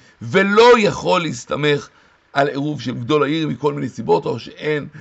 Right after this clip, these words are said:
או שזה פעם שנייה ברציפות, מה הפתרונות שהוא יכול לעשות כדי לבשל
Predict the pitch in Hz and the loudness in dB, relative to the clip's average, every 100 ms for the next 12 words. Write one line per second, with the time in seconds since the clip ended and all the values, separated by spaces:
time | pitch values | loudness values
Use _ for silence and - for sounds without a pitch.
0 | - _ 117 117 120 127 131 113 135 131 | -20 _ -8 -6 -4 -2 -2 -4 -6 -6
1 | 131 117 120 170 202 - _ _ _ _ | -6 -8 -10 -4 -4 -4 _ _ _ _
2 | _ _ _ _ _ _ _ _ 107 113 | _ _ _ _ _ _ _ _ -8 2
3 | 147 175 - _ _ _ _ _ _ 95 | 2 2 -6 _ _ _ _ _ _ -20
4 | _ 120 - 104 110 117 139 - _ _ | _ -10 -10 -8 -4 -2 -4 -6 _ _
5 | _ - - 117 82 107 113 - _ - | _ -14 -6 -6 -4 -4 -4 -6 _ -10
6 | 95 - - - _ _ _ _ - 104 | -10 -6 -6 -6 _ _ _ _ -10 -4
7 | 123 147 - 98 92 101 - 117 | -4 -4 -6 -10 -10 -8 -8 -8